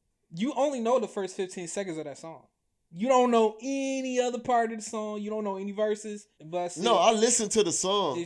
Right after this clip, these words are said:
Speaker 1: I haven't even heard the song, to be honest.
Speaker 2: I listened to it. It's nothing. It's not a song where I'll be like, "That's a dope-ass song."
Speaker 1: Yeah.
Speaker 2: Like, the song is okay. And then when you listening to the song,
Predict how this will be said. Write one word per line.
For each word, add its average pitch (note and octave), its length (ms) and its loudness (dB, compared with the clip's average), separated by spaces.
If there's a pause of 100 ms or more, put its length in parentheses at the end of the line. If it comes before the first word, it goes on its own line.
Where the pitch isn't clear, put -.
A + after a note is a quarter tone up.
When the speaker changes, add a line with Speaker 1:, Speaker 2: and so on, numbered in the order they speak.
(120)
Speaker 1:
I F3 100 -2
haven't F3+ 340 -4
even C3+ 200 -16
heard C#3 200 -18
the B2 60 -20
song, C3 320 -20
to A2+ 100 -20
be A#2 120 -20
honest. F#3 200 2
Speaker 2:
I - 20 -2
listened F3 380 -2
to D3+ 240 -2
it. C3 140 -4 (120)
It's D#3 300 -2
nothing. D#3 680 -2 (280)
It's E3 220 -2
not F#3+ 240 2
a F3 60 -2
song D#3 340 -2
where C#3+ 120 0
I'll C#3 100 -2
be C#3 100 -6
like, A#2 260 -4 (160)
"That's D3 200 -6
a A2 80 -6
dope-ass G#2+ 560 -6
song." A2 340 -10 (100)
Speaker 1:
Yeah. C#3 120 -10
Speaker 2:
Like, C3+ 200 -6
the C3+ 100 -8
song A3 380 -2
is C#3 140 -6 (100)
okay. F3+ 560 -6 (460)
And D#3+ 140 -4
then G#3+ 160 4
when G3 100 -2
you F3+ 100 -6
listening G3 380 0
to G3 140 -2
the D#3 80 -4
song, E3 520 -4